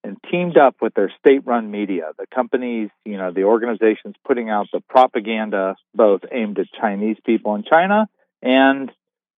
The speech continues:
the, even the Western world in English. And they put all their, uh, technological might behind these state propaganda agencies. They helped some of them with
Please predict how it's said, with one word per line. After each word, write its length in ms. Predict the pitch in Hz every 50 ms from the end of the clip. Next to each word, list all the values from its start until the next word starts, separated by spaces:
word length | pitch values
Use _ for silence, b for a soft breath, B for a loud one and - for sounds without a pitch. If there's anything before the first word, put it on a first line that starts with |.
| _ _ _ _ _ -
the, 120 | 104 113
even 320 | 127 127 120 117 123 139
the 80 | 131 131
Western 420 | 143 175 190 - - 156 131 117
world 340 | 110 104 98 85 78 - _ -
in 160 | 120 117 110 113
English. 380 | 127 160 180 120 76 69 - - - - _ _ _ _ _ _ _ _ _ _ _ _ _ _ -
And 460 | 151 135 123 120 120 120 117 110 107 _ -
they 340 | 117 110 107 104 107 101 95 _ _ _ _ _ _ _ _ _ _ _ -
put 100 | 156 131
all 300 | - - 151 156 175 196
their, 320 | 185 175 151 139 127 120 - _ _ _ _ _ _ _ -
uh, 260 | 98 95 87 85 82 - _ -
technological 720 | - - - 190 160 147 147 151 147 - 131 113 131 113
might 340 | 101 101 107 117 117 95 - _ _ -
behind 480 | 110 101 107 120 117 113 104 98 95 _ _ -
these 140 | 107 95 - _
state 240 | - 117 104 98
propaganda 800 | - - 113 101 - 101 90 98 98 98 98 95 90 87 82 82 _ _ - -
agencies. 600 | 92 90 85 87 80 76 _ - 82 - 92 90 _ -
They 480 | - 98 92 90 90 87 87 87 90 104 _ _ - -
helped 260 | - 220 - _ _ -
some 180 | 156 135 135
of 60 | 135
them 300 | 127 135 127 123 123 120
with 260 | 110 104 98 92 92